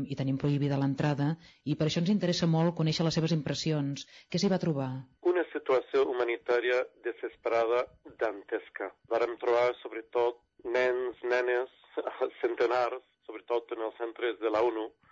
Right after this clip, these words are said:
Speaker 2: que no tenen res, no n'hi ha aigua potable, no n'hi ha llum, una situació que ens varen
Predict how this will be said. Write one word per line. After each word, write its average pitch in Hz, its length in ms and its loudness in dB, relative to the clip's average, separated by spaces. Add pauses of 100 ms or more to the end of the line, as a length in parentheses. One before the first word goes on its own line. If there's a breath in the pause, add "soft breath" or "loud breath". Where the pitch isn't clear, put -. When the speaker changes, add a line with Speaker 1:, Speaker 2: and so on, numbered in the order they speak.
(680 loud breath)
Speaker 2:
que 117 160 0
no 127 160 0
tenen 131 320 0
res, 120 320 0
no 117 80 -8
n'hi 117 160 -4
ha 117 80 0
aigua 113 240 -4
potable, 120 640 0
no 113 100 -2
n'hi 110 140 -4
ha 107 160 -2
llum, 120 320 -2 (560 loud breath)
una 131 220 0
situació 123 600 0
que - 160 -4
ens 107 140 -6
varen 117 320 2